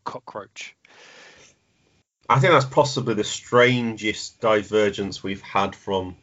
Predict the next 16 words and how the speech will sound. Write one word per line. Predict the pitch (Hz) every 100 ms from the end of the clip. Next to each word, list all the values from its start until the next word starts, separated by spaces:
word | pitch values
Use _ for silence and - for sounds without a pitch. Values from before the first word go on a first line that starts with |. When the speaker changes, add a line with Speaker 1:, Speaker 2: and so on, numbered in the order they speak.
| _
Speaker 2:
from | 101 95
a | 90
podcast | 101 92 - 90 -
now. | 90 85 _ _ _ _
Speaker 1:
You | 165
know, | 170
I'm | 139
half | 117 156
tempted | - 139 131 117
to |
stick | - 131 127
that | 113 117
out | 113
on | 110
a | 104
poll | - - 120 104